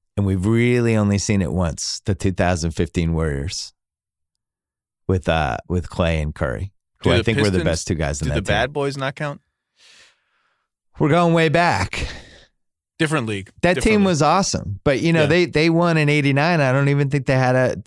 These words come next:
Speaker 1: a, an all N B A player. You know, it was, they were just super duper deep in a way that you can't really be now. All right, so we agree on McCollum.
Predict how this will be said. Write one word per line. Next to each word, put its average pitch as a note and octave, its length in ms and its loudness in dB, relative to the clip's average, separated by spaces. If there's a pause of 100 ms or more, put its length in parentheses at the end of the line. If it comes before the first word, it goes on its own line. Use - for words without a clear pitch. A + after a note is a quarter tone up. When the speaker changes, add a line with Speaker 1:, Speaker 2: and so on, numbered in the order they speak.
(100)
Speaker 1:
a, B2 180 0 (220)
an B2+ 140 0
all A#2 180 2
N B2+ 80 0
B A#2 140 2
A D3+ 100 2
player. - 320 -6 (1000)
You A2 120 0
know, G2+ 340 0
it G#2 60 -6
was, G#2 360 -4
they A2 160 0
were A2 80 0
just G2 280 -6
super A2 280 -4
duper F2+ 320 -2
deep F#2+ 300 -6
in D#2+ 80 -6
a D#2 60 -6
way D#2+ 160 -4
that D#2+ 180 -6
you E2 120 -10
can't D#2+ 180 -8
really E2 200 -4
be E2+ 140 -4
now. E2 200 -4 (280)
All C#3+ 80 0
right, C3 140 0
so - 100 -2
we C#3+ 160 2
agree D3+ 220 0
on D#3 80 0
McCollum. B2 500 0